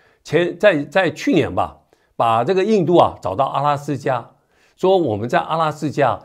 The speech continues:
进行寒地作战训练啊，意思就是说呢，将来在这个喜马拉雅山顶啊，咱们也是这种气候来训练一下，我训练你印度士兵。然后呢，又跑到海上进行呢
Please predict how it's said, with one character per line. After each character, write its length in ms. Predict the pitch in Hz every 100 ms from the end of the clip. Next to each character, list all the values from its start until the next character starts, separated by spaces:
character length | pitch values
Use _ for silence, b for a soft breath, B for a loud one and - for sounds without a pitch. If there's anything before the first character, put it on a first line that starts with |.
| b b
进 240 | - 240 156
行 240 | - 117
寒 440 | - - 98 113 165
地 220 | 302 170
作 300 | - 247 147
战 220 | 208 139
训 260 | - 156 117
练 300 | 147 - - _
啊， 200 | 139 120 131
意 140 | 233
思 120 | 160 151
就 140 | 165
是 80 | 123
说 180 | 143 143
呢， 160 | 143 B B
将 120 | 147
来 80 | 131
在 320 | 127 135 123
这 80 | 113
个 200 | 110 107
喜 120 | -
马 140 | 143 101
拉 140 | 110
雅 100 | 107
山 240 | 87 117 117
顶 160 | 90
啊， 100 | 78 b b b
咱 180 | - 127
们 140 | 156
也 160 | 160 104
是 180 | - 160
这 80 | 170
种 140 | 117
气 220 | - 151
候 280 | 127 151 - b b
来 200 | 101 107
训 240 | 110 175
练 160 | 139 123
一 60 | 107
下， 240 | - -
我 100 | 98
训 160 | 90 151
练 160 | 123 107
你 40 |
印 160 | 147 160
度 140 | 135
士 120 | 170
兵。 280 | 151 190 - - b b b
然 140 | - 202
后 140 | 254
呢， 240 | 214 208 202 b b
又 400 | 233 214 190 175
跑 180 | - 123
到 140 | 170
海 240 | - 95 92
上 340 | 202 165 - b b b
进 280 | - 294 185
行 280 | - 117 117
呢 260 | 135 139